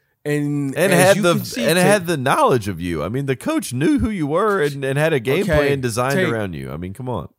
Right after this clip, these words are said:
Speaker 1: Tate, now it's time for us to get in the lab.
Speaker 2: Yeah.
Speaker 1: And trust me when I tell you this, Tate. Great offense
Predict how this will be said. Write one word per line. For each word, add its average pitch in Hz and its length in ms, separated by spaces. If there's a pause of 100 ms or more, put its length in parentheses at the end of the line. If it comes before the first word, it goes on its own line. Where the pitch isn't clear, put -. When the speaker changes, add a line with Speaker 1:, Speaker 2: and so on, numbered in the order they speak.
(180)
Speaker 1:
Tate, 156 340
now 165 560
it's - 120
time 143 220
for 175 160
us 170 120
to 170 80
get 139 200
in 190 120
the 226 60
lab. 175 380 (460)
Speaker 2:
Yeah. 98 220 (440)
Speaker 1:
And 233 160
trust 311 320
me 302 100
when 269 140
I 247 80
tell 262 200
you 254 100
this, 240 160
Tate. 175 360 (1120)
Great 147 260
offense 135 640